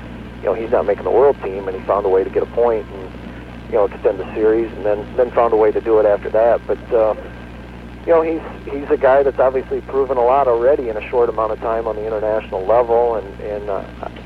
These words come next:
I expect big things out of him again this year. And then, uh, you know, Bergman just looks like a, a guy that's, um,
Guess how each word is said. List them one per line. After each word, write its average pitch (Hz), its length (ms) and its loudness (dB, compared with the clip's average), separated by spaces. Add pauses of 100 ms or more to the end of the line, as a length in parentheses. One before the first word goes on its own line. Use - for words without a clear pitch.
I 101 100 -2
expect - 420 -2
big 110 200 -2
things 110 240 -4
out 107 160 4
of 104 80 -6
him 101 100 -12
again 104 200 -2
this 107 280 -4
year. 92 180 -2
And 98 100 -2
then, 110 300 0
uh, 107 280 2 (800)
you - 80 -2
know, 120 60 4
Bergman 120 380 2
just 95 180 -6
looks 104 180 0
like 98 240 2
a, 90 240 0 (140)
a 110 80 -6
guy 101 320 2
that's, 92 160 -4 (560)
um, 95 300 -6